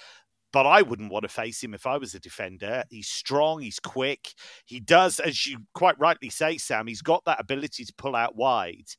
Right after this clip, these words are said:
And that causes problems as well, 'cause he drags players into areas they don't want to defend in.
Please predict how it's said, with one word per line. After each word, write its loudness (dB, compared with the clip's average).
And 6
that 10
causes -2
problems -2
as -10
well, 2
'cause -14
he -12
drags -2
players -6
into -10
areas -4
they -18
don't -4
want -8
to -12
defend -10
in. -18